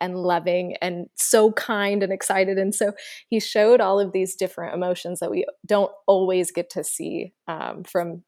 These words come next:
Asian fathers. So I thought that that was really, uh, important to be able to see something so different than the stereotype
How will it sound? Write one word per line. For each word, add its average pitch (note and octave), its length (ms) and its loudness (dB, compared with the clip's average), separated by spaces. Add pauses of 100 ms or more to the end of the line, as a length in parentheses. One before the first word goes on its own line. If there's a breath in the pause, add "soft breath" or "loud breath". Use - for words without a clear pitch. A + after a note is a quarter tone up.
(120)
Asian F3 260 -2
fathers. C#3 480 -4
So E3 140 0
I G#3 160 -2
thought A#3 160 0
that F#3+ 100 -4
that F3+ 160 0
was F3+ 160 -2
really, F3 540 -2 (420 soft breath)
uh, - 280 -8 (100)
important F3 680 0 (160)
to F3+ 120 -10
be E3 100 -2
able D#3+ 180 -4
to - 160 -8
see D#3+ 400 -6
something F3+ 400 -4
so F#3+ 380 2
different F3+ 340 -4
than D#3+ 120 -4
the D#3+ 40 -6
stereotype - 720 -6